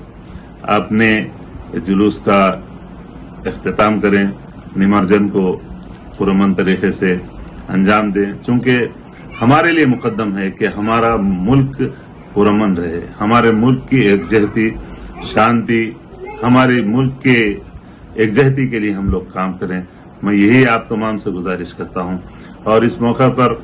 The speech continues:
पुलिस कमिश्नर से भी मैं गुजारिश करता हूं कि फिरका परस्त अनासिर का आप उनके ऊपर कड़ी से कड़ी नज़र रखें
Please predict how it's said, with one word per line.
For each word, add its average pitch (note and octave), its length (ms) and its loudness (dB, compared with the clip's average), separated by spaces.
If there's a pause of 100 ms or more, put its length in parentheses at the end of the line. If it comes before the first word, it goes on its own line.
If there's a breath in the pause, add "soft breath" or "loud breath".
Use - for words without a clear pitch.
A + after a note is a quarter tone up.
(840 loud breath)
पुलिस A#2 240 4
कमिश्नर C3+ 480 4
से A2 200 -2
भी F#2 220 -2 (440)
मैं G#2 420 0
गुजारिश G#2+ 400 4
करता G2+ 260 -4
हूं G2 220 -2
कि G2+ 260 4
फिरका G2+ 360 0
परस्त G#2+ 380 0
अनासिर G2+ 420 0
का F#2 180 -2 (680 loud breath)
आप A2 400 0 (760)
उनके A2+ 300 2
ऊपर A#2 360 2 (120)
कड़ी A2+ 180 4
से A2+ 180 0
कड़ी A2 220 0
नज़र G2 260 0
रखें F2+ 340 -2